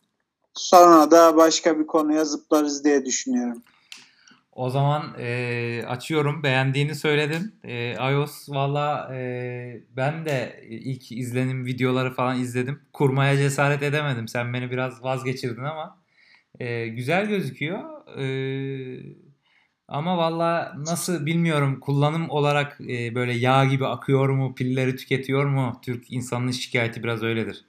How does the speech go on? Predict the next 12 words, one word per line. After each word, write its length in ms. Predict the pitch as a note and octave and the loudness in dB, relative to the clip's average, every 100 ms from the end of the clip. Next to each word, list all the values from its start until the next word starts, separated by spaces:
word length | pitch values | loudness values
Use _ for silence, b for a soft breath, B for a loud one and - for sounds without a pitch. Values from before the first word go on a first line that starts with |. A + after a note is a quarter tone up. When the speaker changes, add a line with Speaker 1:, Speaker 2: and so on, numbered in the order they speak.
| _ _ _ - | _ _ _ -4
Speaker 2:
Yeni 300 | G#2+ A2+ A2 | 0 0 -2
I 140 | - - | -6 -6
O 200 | A2+ A2 | -2 -2
S 60 | A2 | -2
sürümü 340 | A#2 G#2+ A2 | -4 -2 -4
çıkar 320 | - A#2 A#2 | -2 0 2
ve 180 | A2+ A2+ | 0 -2
anında 680 | A2 A2 A2 A2 B2+ B2 - _ _ _ - | -2 -2 -2 -2 -2 -4 -12 _ _ _ -12
işte 580 | A#2 - A2+ G#2+ - - | -10 -2 -2 -2 -4 0
I 180 | B2 B2 | 4 4
O 100 | A#2+ | 2
S 220 | - | -4